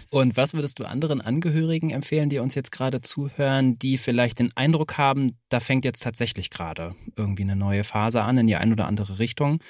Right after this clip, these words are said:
Dann hab ich oft erlebt, dass die sich in so der Zwickmühle fühlen, einerseits das ernst nehmen wollen und auch die Person einfach schützen wollen letztlich vor weiteren Entwicklungen, die dann vielleicht also nochmal irgendwie ganz folgenschwer sind, gleichzeitig aber auch nicht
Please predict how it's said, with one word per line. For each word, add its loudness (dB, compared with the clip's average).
Dann 2
hab 0
ich 0
oft 4
erlebt, 2
dass -2
die 0
sich -2
in 2
so -2
der 2
Zwickmühle 4
fühlen, 4
einerseits 2
das 0
ernst 4
nehmen 6
wollen 8
und 4
auch 2
die -2
Person 2
einfach -4
schützen 0
wollen 4
letztlich 0
vor 0
weiteren 0
Entwicklungen, 0
die 2
dann 0
vielleicht -4
also 0
nochmal 0
irgendwie 0
ganz -2
folgenschwer 0
sind, 0
gleichzeitig 4
aber 4
auch 2
nicht 2